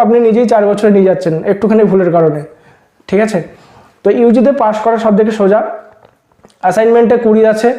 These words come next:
অ্যাসাইনমেন্টে কুড়িতে কুড়ি পাওয়া যায় বেশিরভাগ পেপারে, আঠারো কুড়ি তো অবশ্যই পাওয়া যায়। আর পাস করতে গেলে একুশ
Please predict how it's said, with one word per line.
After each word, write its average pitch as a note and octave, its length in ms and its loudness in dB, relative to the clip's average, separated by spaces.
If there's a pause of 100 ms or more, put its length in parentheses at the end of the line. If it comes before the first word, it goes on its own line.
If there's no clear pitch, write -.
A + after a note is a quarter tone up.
(180)
অ্যাসাইনমেন্টে G#3+ 460 2
কুড়িতে G#3 280 0
কুড়ি G#3 200 0
পাওয়া F#3+ 200 0
যায় G3 140 0
বেশিরভাগ F#3+ 340 0
পেপারে, F#3+ 360 -2 (360)
আঠারো G3 300 0
কুড়ি G#3 220 0
তো G#3+ 80 2
অবশ্যই G3 280 -2
পাওয়া F#3 180 0
যায়। F#3+ 160 -4 (400)
আর F#3+ 120 0
পাস G3+ 240 -2
করতে G#3+ 260 -2
গেলে A#3 140 2
একুশ A3 400 -2